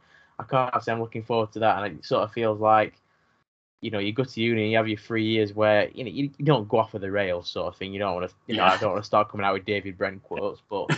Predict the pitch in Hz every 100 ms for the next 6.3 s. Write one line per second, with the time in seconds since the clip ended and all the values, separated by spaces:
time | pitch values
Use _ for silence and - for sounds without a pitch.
0 | - 339 339 - - 117 113 - 120 -
1 | 123 131 123 135 135 127 117 110 127 117
2 | 110 107 - 110 - 104 98 98 104 101
3 | 110 110 101 - 104 101 - 104 98 104
4 | 107 104 104 107 95 107 110 110 - 104
5 | 104 _ _ _ _ - 117 107 95 107
6 | 101 104